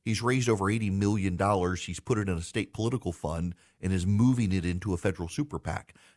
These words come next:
Democrats say this is illegal. Republicans say it's legal. The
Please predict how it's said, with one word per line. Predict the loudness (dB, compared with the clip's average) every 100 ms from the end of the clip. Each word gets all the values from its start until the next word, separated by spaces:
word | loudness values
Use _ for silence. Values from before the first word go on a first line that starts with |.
| -2
Democrats | 0 0 0 -2 -2 -2
say | -2
this | -2 -4
is | -4 -4
illegal. | -4 -4 0 0
Republicans | 0 -2 -2 -2 -4 -6 -6
say | -6
it's | -6 -6
legal. | -4 -2 0 -2 -6 _ _
The | -8